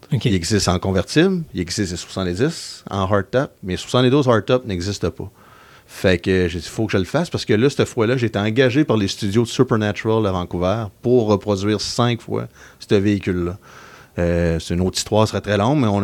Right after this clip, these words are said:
Speaker 2: on est en contact avec des amis, avec la production de Supernatural, et ils ont vu une vingtaine de projets que j'avais faits, ils ont fait, « Hey, c'est ce gars-là, on veut qu'il nous fasse des Chevelles de Bobby Singer. »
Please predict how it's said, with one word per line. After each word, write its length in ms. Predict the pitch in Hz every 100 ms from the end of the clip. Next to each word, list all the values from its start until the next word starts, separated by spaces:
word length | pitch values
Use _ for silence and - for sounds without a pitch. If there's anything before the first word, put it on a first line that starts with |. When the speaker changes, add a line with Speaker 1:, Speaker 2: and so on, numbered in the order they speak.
| 98
Speaker 2:
on 120 | 107 107
est 120 | 113
en 100 | 101
contact 580 | 101 92 107 113 - 92
avec 160 | 101
des 220 | 95 101 92
amis, 320 | 90 104 107
avec 240 | 92 95 - -
la 140 | 101
production 520 | 98 95 90 - 92 101
de 80 |
Supernatural, 680 | 85 - 87 90 87 95 135
et 100 | 104 117
ils 100 | 113
ont 140 | 107
vu 280 | 101 127 131 - - - -
une 100 | 98
vingtaine 340 | 107 104 110
de 60 | 123
projets 300 | - 101 113
que 60 | 113
j'avais 180 | 101
faits, 160 | 92 117
ils 40 | 92
ont 40 |
fait, « 160 | - 98
Hey, 140 | 104
c'est 100 | -
ce 60 | - 98
gars-là, 320 | 98 98 113
on 120 | 82 92
veut 100 | 110
qu'il 100 | 101
nous 40 |
fasse 220 | 92 113 107
des 100 | 95
Chevelles 420 | - 92 101 113
de 180 | 104 120
Bobby 340 | 107 98 98
Singer. » 320 | 101 82 80